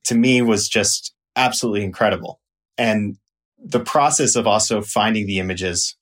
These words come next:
was a blast. Sifting through all of these different photos that consumers were taking and finding the best ones and how they would work in different formats, and then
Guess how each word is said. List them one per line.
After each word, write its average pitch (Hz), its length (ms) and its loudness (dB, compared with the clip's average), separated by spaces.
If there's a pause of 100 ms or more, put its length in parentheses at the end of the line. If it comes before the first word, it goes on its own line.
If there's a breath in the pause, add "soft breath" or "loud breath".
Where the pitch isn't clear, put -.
(120)
was 110 400 0 (160)
a 127 80 -2
blast. 127 540 -2 (280)
Sifting 151 460 0
through 127 340 4
all 123 220 4
of 123 80 -2
these 113 180 2
different 113 320 -4
photos 113 360 2
that 101 120 -6
consumers 107 460 -2
were 101 100 -6
taking 120 420 -2
and 92 160 -4 (360 loud breath)
finding 139 500 0
the 110 80 2
best 104 320 -2
ones 120 260 0
and 95 120 -6
how 127 160 0
they 117 100 2
would 104 160 -2
work 117 280 0
in 95 100 -6
different 107 320 -4
formats, 113 640 0 (140)
and 104 160 -2
then 120 340 2